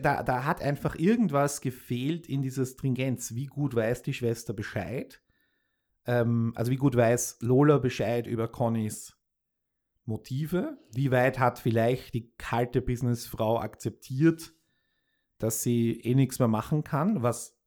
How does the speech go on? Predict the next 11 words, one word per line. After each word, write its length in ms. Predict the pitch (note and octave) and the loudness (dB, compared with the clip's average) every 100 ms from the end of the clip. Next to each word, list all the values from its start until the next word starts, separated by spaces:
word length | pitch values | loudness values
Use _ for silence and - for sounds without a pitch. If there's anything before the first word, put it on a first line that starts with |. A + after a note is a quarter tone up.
| _ _ _ _ - | _ _ _ _ -10
dann 320 | G#2+ A2 G#2+ | -6 -4 -4
der 140 | - G#2+ | -6 -2
restliche 420 | A2 - B2 B2+ | -2 -2 -4 -2
Film 240 | - A2 G2 | -2 -4 -4
auch 140 | G2 | -4
wieder 180 | A2+ A2+ | -2 -2
konterkariert, 720 | A#2+ A2 A2 - G2 D#3 G3 | -4 -4 -6 -6 -4 -4 -2
weil 160 | A2+ G#2+ | -2 -2
ich 120 | G2+ | -2
nehme 260 | A2 G#2+ G#2 | -4 -2 0
Lolas 640 | G#2 G#2 G#2 - - | 0 2 0 -4 -16